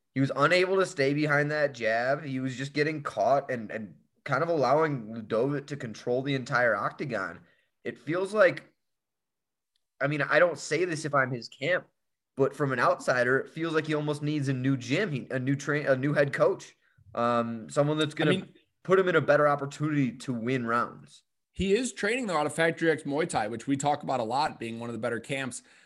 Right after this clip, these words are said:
Speaker 2: One of the things that I think is you find guys, or I've seen it throughout the history of, of mixed martial arts, where you find guys who fall in love with something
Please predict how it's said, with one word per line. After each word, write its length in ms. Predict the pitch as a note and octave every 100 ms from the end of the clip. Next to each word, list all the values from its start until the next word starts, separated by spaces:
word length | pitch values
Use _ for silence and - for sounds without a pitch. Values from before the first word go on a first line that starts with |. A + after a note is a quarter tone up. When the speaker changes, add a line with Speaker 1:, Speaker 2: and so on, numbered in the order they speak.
| _ _ _ _ -
Speaker 2:
One 200 | D#3+ C4
of 60 |
the 100 | D4
things 220 | A3 A3 F3
that 100 | B2
I 200 | A2+ C#3+
think 360 | - F3+ F#3 -
is 480 | C#3+ C#3 B2 - - _ _ _ _ _
you 160 | D3 G3
find 560 | G3 - D3 D3+ G3+ G#3
guys, 460 | F3+ F3 F#3 G3
or 80 | D#3+
I've 160 | B2+ B2
seen 240 | - C#3
it 140 | C#3 C#3
throughout 300 | B2+ B2 B2
the 80 |
history 440 | A2+ A#2 - A#2+ A2
of, 180 | G2 - - _
of 340 | G#2+ G2+ G2 G2 - -
mixed 180 | A2+ -
martial 300 | A2+ G#2+ A#2
arts, 240 | A2 A2+
where 80 | B2
you 100 | B2
find 380 | A#2+ D#3+ F#3 A3+
guys 340 | E3+ E3+ E3+
who 140 | - C#3
fall 400 | - C#3+ C#3+ D3
in 120 | C3
love 180 | A#2 A2+
with 160 | G#2
something 380 | - E2 D2 -